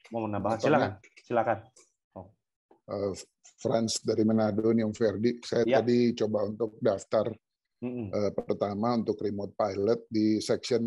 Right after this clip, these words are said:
Speaker 2: lima di Tale of Applicant itu lima titik satu ada dua pilihannya tuh.
Speaker 1: Mm-mm.
Speaker 2: Yang satu I'm applying untuk, eh, for initial
Speaker 1: <clears throat>
Speaker 2: issue.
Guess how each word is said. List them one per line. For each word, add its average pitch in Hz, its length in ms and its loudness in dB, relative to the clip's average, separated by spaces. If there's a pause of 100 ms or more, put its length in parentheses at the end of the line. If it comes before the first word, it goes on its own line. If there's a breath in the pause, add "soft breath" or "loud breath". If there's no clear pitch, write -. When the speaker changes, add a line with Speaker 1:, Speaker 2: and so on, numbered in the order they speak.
Speaker 2:
lima 113 400 -2
di 120 160 -4
Tale 113 240 0
of 104 80 -6
Applicant 110 640 -6
itu 101 320 -4
lima 127 400 -4
titik - 320 -8
satu 113 400 -4
ada 127 160 6
dua 110 320 4
pilihannya 107 640 0
tuh. 123 160 -4 (480)
Speaker 1:
Mm-mm. 131 240 -4
Speaker 2:
Yang 110 160 0 (240)
satu 107 240 2
I'm 113 160 4
applying 110 480 2
untuk, 110 400 -2 (240)
eh, 98 80 2
for 104 240 0
initial 107 480 4
Speaker 1:
<clears throat> 110 160 -2
Speaker 2:
issue. 147 640 0